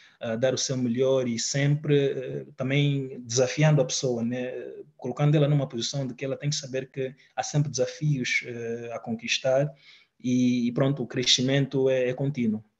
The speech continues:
Vamos entrar aqui para o marketing e vendas. Eh, Sofia, como é que estamos de tempo?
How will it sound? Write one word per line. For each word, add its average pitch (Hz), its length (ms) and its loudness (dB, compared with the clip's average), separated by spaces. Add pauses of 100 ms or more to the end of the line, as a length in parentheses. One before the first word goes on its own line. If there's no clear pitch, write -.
(1120)
Vamos 139 180 4
entrar 143 200 6
aqui 151 140 4
para 151 120 -2
o 127 40 4
marketing 135 360 2
e - 20 2
vendas. 123 560 2
Eh, 135 140 -2
Sofia, 147 280 0
como 160 140 2
é 175 60 4
que 175 40 -10
estamos 165 260 2
de - 40 0
tempo? 180 340 -2